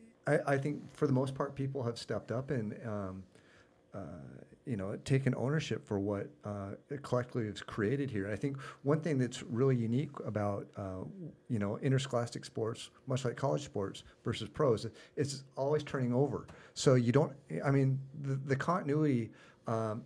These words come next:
is us, but the rest of that shared learning, a lot of it is churning out. And even the coaches, many,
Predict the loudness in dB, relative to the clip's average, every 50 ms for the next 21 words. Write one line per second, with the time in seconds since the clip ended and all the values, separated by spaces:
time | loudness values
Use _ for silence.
0 | -4 -2 -2 -2 -2 -2 -4 -2 -2 -2 -2 -4 -6 -4 0 0 0 0 2 2
1 | 2 2 2 0 0 0 0 0 0 0 2 4 4 4 2 2 2 2 2 0
2 | 0 -2 -2 -2 -2 -2 -2 -4 -4 -4 -8 -10 -6 -6 -6 -4 -2 0 2 4
3 | 4 4 4 2 4 4 2 2 2 4 4 4 4 4 2 0 0 0 -6 -16
4 | -20 -16 -12 -12 -12 -10 -8 0 6 8 8 10 10 8 6